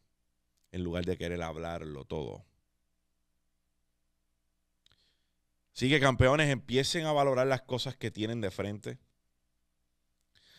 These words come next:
No esperen a perderlas para comenzar a valorarlas. Igual parte,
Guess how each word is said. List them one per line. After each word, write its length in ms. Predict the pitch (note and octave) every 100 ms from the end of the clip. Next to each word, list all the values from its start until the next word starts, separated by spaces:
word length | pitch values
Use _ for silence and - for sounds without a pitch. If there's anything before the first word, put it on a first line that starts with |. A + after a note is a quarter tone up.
| - - _ _ _
No 100 | A#2+
esperen 280 | A#2 D#3+ D#3
a 100 | C#3
perderlas 640 | C3 A2 A#2+ C3 B2+ A2+
para 360 | - G#2+ G#2 G2
comenzar 640 | - G#2+ F#2+ F2 - A#2 A2+
a 60 |
valorarlas. 880 | G2 G2 F#2+ G#2+ F#2+ C#2 - - - _ _ _ _ _ _ _ _ _ _ _ _ _ _ _ _ _ _ _ _ _ _ _ _ _ _ _ _ _ _ _ _ _ _ _ _ _ _ _ _ _ _
Igual 280 | G#2+ G2+ G#2+
parte, 520 | - A#2 A2+ - A2+